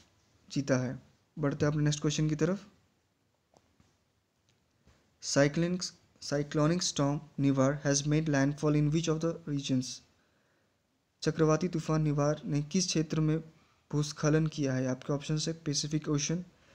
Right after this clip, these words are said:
Bay of Bengal, अंडमान सी, इंडियन ओशन। करेक्ट ऑप्शन क्या है? करेक्ट ऑप्शन ऑप्शन बी,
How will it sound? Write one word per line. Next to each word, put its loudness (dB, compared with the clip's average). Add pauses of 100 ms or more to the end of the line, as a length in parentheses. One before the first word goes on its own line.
(360)
Bay 4
of -6
Bengal, 2 (200)
अंडमान 4
सी, 0 (440)
इंडियन 4
ओशन। 2 (260)
करेक्ट 0
ऑप्शन -2
क्या 4
है? -2 (1120)
करेक्ट 2
ऑप्शन 2
ऑप्शन 2
बी, 4